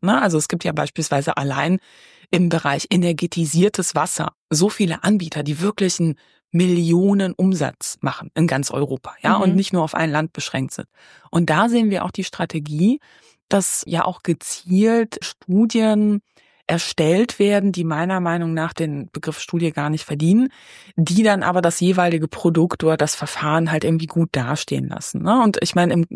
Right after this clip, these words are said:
Speaker 1: Bereich Homöopathie sehen wir ja auch, dass teilweise, äh, Lehrstühle finanziert werden an seriösen Universitäten. Also, dass man gerne versucht, auch so ein, ähm, Misstrauen in, in, in wissenschaftliche Evidenz zu sehen, so nach dem Motto, es ist noch nicht bewiesen, dass es nicht wirkt, ne? Und das ist halt im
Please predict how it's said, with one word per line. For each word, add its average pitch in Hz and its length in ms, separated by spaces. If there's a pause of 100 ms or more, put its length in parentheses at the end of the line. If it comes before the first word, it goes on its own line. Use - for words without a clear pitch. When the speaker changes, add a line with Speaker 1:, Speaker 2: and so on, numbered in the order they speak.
Speaker 1:
Bereich - 380
Homöopathie 170 640
sehen 160 280
wir 156 80
ja 147 140
auch, - 120
dass 165 180
teilweise, 156 680
äh, 147 100
Lehrstühle 180 720 (480)
finanziert 170 640
werden 160 320
an 156 180
seriösen 147 560
Universitäten. 170 1300 (520)
Also, - 160
dass 160 160
man 175 160
gerne 175 300
versucht, 180 580
auch 180 140
so 180 180
ein, 180 380
ähm, 165 480
Misstrauen 175 560
in, 156 320
in, 151 360 (100)
in 151 260
wissenschaftliche 170 560
Evidenz 160 400
zu 190 60
sehen, 175 220
so 165 60
nach 156 100
dem 165 80
Motto, 160 180
es - 120
ist - 160
noch 214 140
nicht 202 160
bewiesen, 180 460
dass 135 160
es 143 100
nicht - 200
wirkt, 135 360
ne? 190 140
Und 202 80
das - 160
ist - 120
halt 180 180
im 170 200